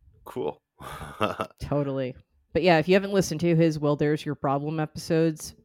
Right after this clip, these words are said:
Speaker 2: please do. They're fucking awesome, and you can always tell, like, the slides that Tom puts together because he does dumb shit like star wipes and crap, and I love it.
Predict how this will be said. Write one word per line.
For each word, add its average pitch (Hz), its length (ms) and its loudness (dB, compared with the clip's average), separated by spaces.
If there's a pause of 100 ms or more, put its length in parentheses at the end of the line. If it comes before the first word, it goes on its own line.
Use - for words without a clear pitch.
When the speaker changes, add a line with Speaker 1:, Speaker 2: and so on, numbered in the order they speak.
(100)
Speaker 2:
please 160 320 -2
do. 151 420 2 (160)
They're 151 140 4
fucking 143 440 0
awesome, 151 520 -2
and 147 200 -6
you 139 80 -6
can 151 120 -4
always 151 300 -4
tell, 147 280 -2
like, 139 280 -2 (460)
the 151 80 -2
slides 135 420 0
that 143 100 -4
Tom 131 300 -4
puts - 220 -4
together 160 380 0
because 151 340 -4
he 147 120 -4
does 143 360 0
dumb 135 200 0
shit 156 340 0
like 135 220 -6
star 123 380 -6
wipes 143 340 -2
and 165 120 -8
crap, 180 360 4
and 156 80 -6
I 131 60 -6
love 135 380 -4
it. 113 180 -6